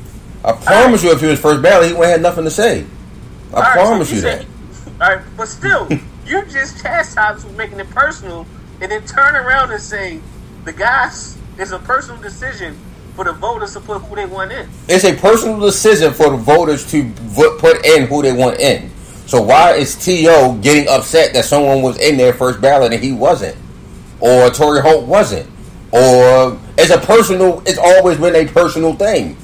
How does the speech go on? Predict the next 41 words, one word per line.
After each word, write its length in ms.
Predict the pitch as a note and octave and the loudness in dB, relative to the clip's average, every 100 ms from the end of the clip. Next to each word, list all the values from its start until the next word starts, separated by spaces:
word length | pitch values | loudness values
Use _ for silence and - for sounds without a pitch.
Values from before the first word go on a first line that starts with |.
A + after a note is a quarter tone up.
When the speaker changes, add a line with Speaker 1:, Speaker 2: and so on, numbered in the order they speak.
| - | -12
Speaker 1:
So 120 | - C#3+ | -8 -4
stop 340 | D#3 D3+ - | 0 -2 0
putting 200 | G3 G3 | 0 2
Speaker 2:
Al. 80 | E3 | 0
Speaker 1:
yourself 460 | E3 - F#3 F#3 G#2+ | -2 0 0 0 -2
there. 260 | E2 C#2 - - - - - - - - | -8 -8 -14 -20 -20 -20 -20 -20 -20 -14
Speaker 2:
Al, 320 | D3+ F3 C3 - - | -6 -4 -6 -10 -16
it's 160 | D#3 | -16
the 100 | E3 | -14
same 420 | D#3 - G3 G3+ F#3+ | -16 -10 -10 -10 -10
reason 300 | G3 F#3+ F#3+ | -10 -10 -6
why 180 | F3+ F3+ | -4 -4
Chris 260 | G#3 F#3 | -6 -12
Carter 520 | - F#3 F3 D#3 C#3 - | -12 -8 -6 -6 -10 -12
is, 200 | G#4 C3+ - | -16 -16 -16
is, 180 | C3+ B2 - - | -16 -16 -18 -20
is 140 | C3 | -16
upset. 400 | B2+ A#2 A#2+ A2 - - - - - - - - - - - | -16 -16 -16 -18 -18 -20 -20 -20 -20 -20 -20 -20 -20 -20 -20
It's 100 | - | -18
the 80 | - | -14
same 340 | E3+ E3+ F3+ | -10 -10 -10
reason 260 | F#3 F3 F3 | -12 -14 -10
why 140 | E3+ | -6
Michael 300 | E3+ D#3+ E3 | -4 -6 -8
Irvin 400 | D#3+ D#3+ C#3+ C#3 | -6 -6 -8 -14
was 160 | B2 - | -18 -20
upset. 340 | - A#2 G2+ | -20 -18 -18
It's 120 | - | -18
the 60 | - | -18
same 360 | - E3 F3+ | -14 -14 -14
reason 420 | F3 F#3 F#3 F3 E3+ - - - - - | -12 -12 -12 -16 -18 -20 -20 -20 -20 -14
why, 520 | D3+ D#3+ D3+ D3+ C3+ - | -6 -2 -2 -4 -6 -10
uh, 500 | C#3 C#3+ C#3+ C#3 B2+ - | -10 -8 -6 -6 -8 -4
Speaker 1:
But 140 | B2 B2 | -2 2
Speaker 2:
John 60 | F3+ | 2
Speaker 1:
Chris 160 | F#3 | 0
Speaker 2:
Wayne 80 | - | 2
Speaker 1:
Carter, 720 | F3+ F3+ F3 E3 E3 - - | 4 4 6 4 4 -2 -6
Michael 360 | B2+ D#3 D3+ D3+ | 0 2 2 2
Speaker 2:
upset. 200 | D3+ D#3+ | 4 4
Speaker 1:
Irvin, 380 | D3+ D#3 D3+ | 4 0 -2